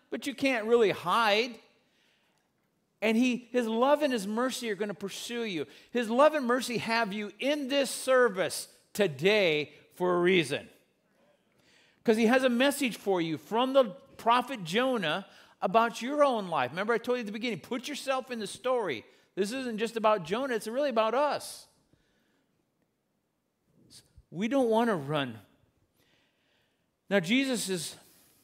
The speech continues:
well, he talks about Jonah. This is a real life story because sometimes people think, "Well, you know, this is kinda just a, one of those fables, you know, didn't really happen." Uh, wait till next week. Brian, Pastor Brian's gonna have some great stuff about in chapter two, but, uh, I want you to know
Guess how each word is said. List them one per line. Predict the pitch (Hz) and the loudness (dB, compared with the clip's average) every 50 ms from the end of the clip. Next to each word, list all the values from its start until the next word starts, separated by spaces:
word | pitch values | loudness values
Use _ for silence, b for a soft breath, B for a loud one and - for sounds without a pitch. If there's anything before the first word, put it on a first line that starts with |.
| b b _ _ _ _ _ _ _ _ _ - | b b _ _ _ _ _ _ _ _ _ -6
well, | 90 95 190 | -4 -2 0
he | 190 214 226 | 0 0 0
talks | - 240 220 202 - - | 0 0 -2 -2 -2 -4
about | 160 135 143 123 113 110 | -2 0 0 0 -2 -4
Jonah. | 107 139 131 113 110 107 107 | -6 -6 -6 -6 -6 -10 -10
This | 120 170 208 - | -8 -8 -8 -6
is | 320 | -6
a | 302 262 | -6 -4
real | 254 262 247 | -2 0 0
life | 233 214 196 180 151 | 2 2 0 0 -2
story | - - - 175 151 139 127 113 | -6 -6 -4 -4 -2 -2 -2 -4
because | 110 - 147 - 165 139 | -8 -10 -8 -6 -6 -4
sometimes | - 208 196 - 202 185 156 - | -4 -4 -2 -2 -2 -2 -2 -4
people | - 170 - 156 151 | -6 -6 -4 -6 -6
think, | - 160 151 135 113 - | -4 -6 -6 -6 -8 -10
"Well, | - - 202 196 180 | -8 -6 -4 -2 -2
you | 165 165 165 | -4 -4 -4
know, | 156 151 | -6 -8
this | 143 156 - | -8 -10 -14
is | - - | -14 -10
kinda | - 147 131 120 | -8 -6 -6 -6
just | 117 127 - - | -8 -12 -12 -12
a, | 107 - b b b b b | -14 -14 b b b b b
one | - 135 | -10 -8
of | |
those | 120 98 - | -8 -8 -10
fables, | - - 131 127 131 113 104 117 113 101 92 104 | -10 -6 -4 -4 -4 -4 -4 -4 -4 -6 -8 -10
you | 120 113 | -10 -10
know, | 110 113 107 107 104 110 | -10 -12 -14 -16 -16 -14
didn't | 117 156 123 110 | -12 -12 -10 -8
really | 127 131 113 87 | -8 -8 -8 -6
happen." | - 127 131 127 117 - - 98 101 - _ b b b b b b b b b | -4 -4 -4 -4 -4 -6 -10 -16 -16 -18 _ b b b b b b b b b
Uh, | - 131 131 131 | -8 -6 -4 -2
wait | 160 226 330 - | -2 -2 -4 -4
till | 262 226 | -4 -4
next | 196 185 180 - - 151 | -2 -4 -4 -4 -6 -6
week. | 151 160 139 104 107 | -4 -4 -4 -4 -6
Brian, | 113 143 170 226 208 151 - - - | -6 -4 -4 -4 -6 -8 -10 -10 -8
Pastor | - 202 226 - 151 | -6 -6 -6 -6 -8
Brian's | 117 135 139 139 127 107 | -8 -6 -6 -6 -6 -6
gonna | 123 123 | -8 -10
have | 110 - | -10 -10
some | - 113 107 | -12 -14 -12
great | 120 143 160 139 - | -10 -8 -8 -8 -8
stuff | - - 135 117 110 - | -8 -6 -6 -6 -6 -6
about | 113 98 107 104 95 - _ | -8 -10 -8 -8 -10 -10 _
in | - 110 104 | -18 -18 -14
chapter | - - 120 117 113 - 104 | -8 -4 -4 -4 -4 -6 -12
two, | - - - 127 117 110 | -14 -10 -8 -8 -8 -8
but, | 98 95 117 110 - - - b b b b b b b b b b b b | -6 -6 -6 -6 -6 -10 -16 b b b b b b b b b b b b
uh, | - 117 107 - - | -14 -14 -14 -12 -8
I | 147 214 | -6 -4
want | 269 285 254 - | -4 -4 -4 -6
you | - 180 | -6 -8
to | 160 | -6
know | 156 151 147 135 - | -4 -4 -4 -4 -6